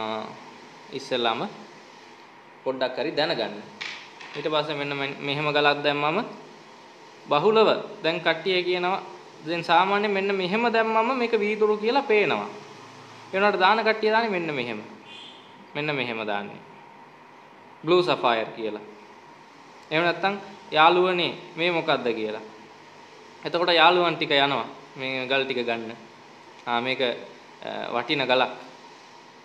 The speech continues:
කාටවත් දෙන්න එපා මං එන්නම්" කියලා වාහනේ අරගෙන ගිහිල්ලා, අ, ලක්ෂ පහක් කිව්වම ලක්ෂ හතරමාරක් ගහලා අරගෙන ඇවිල්ලා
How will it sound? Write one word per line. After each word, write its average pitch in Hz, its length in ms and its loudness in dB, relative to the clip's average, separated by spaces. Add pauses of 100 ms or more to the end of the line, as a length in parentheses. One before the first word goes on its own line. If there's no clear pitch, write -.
(400)
කාටවත් 131 420 2
දෙන්න 131 160 -4
එපා 131 220 0
මං 123 220 -4
එන්නම්" 123 280 -6
කියලා 123 240 -2
වාහනේ 117 400 -2
අරගෙන 120 260 -8
ගිහිල්ලා, 120 340 -6 (580)
අ, 135 80 -10 (1120)
ලක්ෂ 117 240 -4 (100)
පහක් 123 340 -2
කිව්වම 127 340 -4
ලක්ෂ 117 640 -2
හතරමාරක් 123 680 0
ගහලා 127 340 -2 (680)
අරගෙන 127 340 0
ඇවිල්ලා 127 420 0